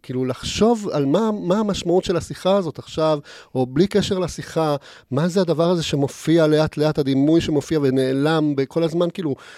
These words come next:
ה-, ה-, ההתפוגגות גם זה אחד המוטיבים החוזרים, כל הזמן, אה, מצולם הכל דרך השתקפויות,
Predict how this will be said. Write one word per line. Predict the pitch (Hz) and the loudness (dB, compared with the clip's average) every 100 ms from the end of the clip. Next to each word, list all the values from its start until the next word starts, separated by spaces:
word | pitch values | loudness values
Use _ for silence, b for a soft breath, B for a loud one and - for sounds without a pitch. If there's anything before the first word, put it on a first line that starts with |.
| B | B
ה-, | 120 | -10
ה-, | 120 120 117 - | -8 -6 -6 -6
ההתפוגגות | 131 - - 123 123 123 226 233 | -6 -4 -2 -2 -4 -4 -6 -6
גם | 139 127 | -2 -2
זה | 117 | -2
אחד | - 139 135 | -2 -2 0
המוטיבים | 135 127 123 117 - 135 147 | 0 0 -2 -2 -2 0 0
החוזרים, | 120 123 107 147 131 | -2 -4 -6 -4 -4
כל | 139 | -2
הזמן, | 131 135 139 143 | -2 -2 0 0
אה, | 127 120 | 0 -2
מצולם | 120 - 123 127 131 | -4 -6 -4 -2 -2
הכל | - 135 | -2 -4
דרך | 127 123 | -4 -6
השתקפויות, | - - 151 - 123 120 131 127 120 - | -8 -8 -10 -8 -2 2 4 4 2 -2